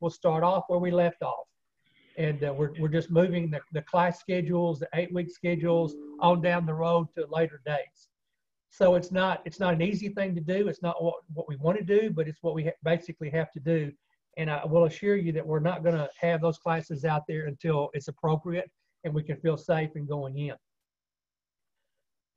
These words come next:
Uh, I, another question I've had is,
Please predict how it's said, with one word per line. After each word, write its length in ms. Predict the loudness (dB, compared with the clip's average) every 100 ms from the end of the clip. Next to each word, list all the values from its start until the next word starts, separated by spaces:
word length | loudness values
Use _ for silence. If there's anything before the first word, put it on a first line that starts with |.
| _ 0
Uh, 580 | 4 8 8 8 4 0 -8 _ _ _ _ _ _ _ _ _ -16 -16 _ -8
I, 100 | -8 -4
another 300 | 4 4 4
question 560 | 6 8 8 0 -4 -4
I've 200 | -4 -2
had 440 | 4 6 6 4 0
is, 280 | 0 0